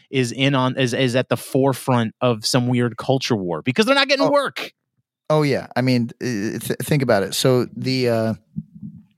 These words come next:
Speaker 2: uh, Dean Cain is regularly sought out to comment on these things on the other side. And then,
Speaker 1: Right.
Speaker 2: uh, so you, you've got Smallville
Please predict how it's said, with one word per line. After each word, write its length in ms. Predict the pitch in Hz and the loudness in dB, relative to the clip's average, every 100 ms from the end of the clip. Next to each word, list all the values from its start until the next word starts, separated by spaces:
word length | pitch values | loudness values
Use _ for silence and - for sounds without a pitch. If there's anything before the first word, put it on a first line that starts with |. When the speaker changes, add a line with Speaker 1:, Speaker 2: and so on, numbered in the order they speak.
| - - | -20 -2
Speaker 2:
uh, 160 | 120 110 | 2 2
Dean 360 | 110 156 160 139 | 4 4 4 2
Cain 580 | - 139 127 98 92 - | 0 2 2 0 -6 -4
is 220 | 117 107 | -4 0
regularly 760 | 123 127 120 113 110 101 95 - - _ _ | 2 2 2 2 0 -4 -6 -12 -20 _ _
sought 380 | - - 127 120 | -8 0 2 4
out 220 | 117 104 | 2 0
to 100 | - | -4
comment 480 | - 120 113 110 95 | -4 0 2 2 0
on 120 | 95 | -4
these 180 | 98 - | -4 -6
things 380 | - 92 87 - - _ | -8 -8 -8 -12 -14 _
on 140 | 113 | -2
the 120 | 110 98 | 0 2
other 220 | 123 110 | 2 0
side. 400 | - - - _ _ _ _ _ | -4 -8 -18 _ _ _ _ _
And 140 | 127 123 | 0 2
then, 140 | 123 | 2
Speaker 1:
Right. 80 | 120 | 2
Speaker 2:
uh, 40 | 117 | 0
so 160 | - 143 | 0 2
you, 160 | 139 135 - | 0 -2 -4
you've 180 | 139 135 | -2 2
got 200 | 139 - | 2 2
Smallville 920 | - - 139 156 190 135 104 95 | -4 -2 0 2 0 0 0 0